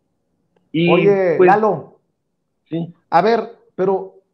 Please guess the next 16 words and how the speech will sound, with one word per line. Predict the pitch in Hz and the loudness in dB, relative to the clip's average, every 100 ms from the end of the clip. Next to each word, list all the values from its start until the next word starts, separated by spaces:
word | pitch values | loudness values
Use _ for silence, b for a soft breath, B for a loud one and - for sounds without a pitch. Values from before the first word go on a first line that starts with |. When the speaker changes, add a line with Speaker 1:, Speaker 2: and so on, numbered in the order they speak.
| _ _ _ _ _ _ _ _ | _ _ _ _ _ _ _ _
Speaker 2:
¿cómo | - 247 302 | -8 -6 -4
que | - | -6
te | - 151 | -4 -6
amenazó | 160 147 139 - - | -4 -4 -4 0 4
Lourdes | 240 220 220 208 | 6 6 4 2
Mendoza? | 190 202 - - - - _ _ _ _ _ _ _ - | 2 0 -2 -6 -10 -12 _ _ _ _ _ _ _ -6
Speaker 1:
Mira, | 165 156 - - - | -2 0 -2 -8 0
el | 160 160 | 2 2
martes, | 165 175 190 185 240 269 277 - - _ _ _ _ _ _ _ _ | 2 2 2 -2 0 0 -2 -8 -20 _ _ _ _ _ _ _ _
eh, | 143 143 135 - | -4 -2 -4 -2
fue | 151 170 | 0 4
la, | 165 160 160 147 - - - - - _ _ _ _ _ | 4 4 4 2 -2 -10 -18 -20 -20 _ _ _ _ _
fue | 156 | -4
una | 170 170 170 | 0 0 0
mesa | 165 156 151 170 165 - | 0 0 0 0 0 -4
que | 120 120 120 107 76 | -12 -12 -12 -16 -20